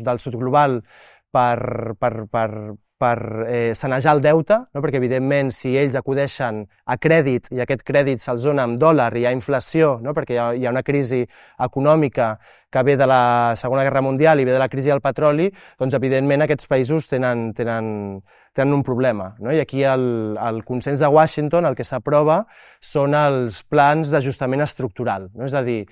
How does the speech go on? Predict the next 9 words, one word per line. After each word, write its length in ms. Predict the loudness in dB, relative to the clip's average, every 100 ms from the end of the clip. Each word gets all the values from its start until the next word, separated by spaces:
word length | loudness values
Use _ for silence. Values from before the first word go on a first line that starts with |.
| _ _ -2
polítiques 640 | 2 4 2 2 2 2
que 80 | -2
imposen 560 | -2 4 4 6 4 2
aquestes 320 | -2 -6 -8
institucions 480 | -8 -6 -6 -8 -6
financeres, 560 | -4 -2 -2 0 0
aquests 300 | -2 -6 -6
bancs 220 | -6 -4 -4
mundials, 540 | -4 0 0 0 -6